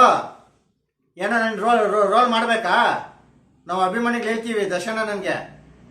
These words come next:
ಡೆವಿಲಲ್ಲಿ ಯಾವ್ದನ್ನ ಒಂದ್ ಎರಡ್ ಸೀನ್ ಕೊಡಕ್ ಹೇಳ್ತೀವಿ. ಅದ್ ಬಿಟ್ಬಿಟ್ಟು ಯಾಕೆ ಈ ಬಾಳ್ ಬಾಳ್ತೀಯ? ಲೇ, ಇವೆಲ್ಲ ಬಿಟ್ಬಿಡು.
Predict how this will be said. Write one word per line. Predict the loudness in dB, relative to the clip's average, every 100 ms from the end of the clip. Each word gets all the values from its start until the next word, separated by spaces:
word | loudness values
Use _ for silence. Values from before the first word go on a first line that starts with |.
| -8
ಡೆವಿಲಲ್ಲಿ | -4 -2 0 2
ಯಾವ್ದನ್ನ | 0 0
ಒಂದ್ | -2 0
ಎರಡ್ | -2 -2
ಸೀನ್ | -6 -4
ಕೊಡಕ್ | -2 -2
ಹೇಳ್ತೀವಿ. | -2 -4 -4 -6 -8 -16 -20 _ -10
ಅದ್ | -6 -6
ಬಿಟ್ಬಿಟ್ಟು | -6 -8 -4 -2
ಯಾಕೆ | 0 0
ಈ | 0
ಬಾಳ್ | 0 0
ಬಾಳ್ತೀಯ? | -2 -4 -4
ಲೇ, | -2 -2 -4 -12 -20 _ _ -14
ಇವೆಲ್ಲ | -4 -2 0
ಬಿಟ್ಬಿಡು. | -2 -6 -4 0 0 -2 -12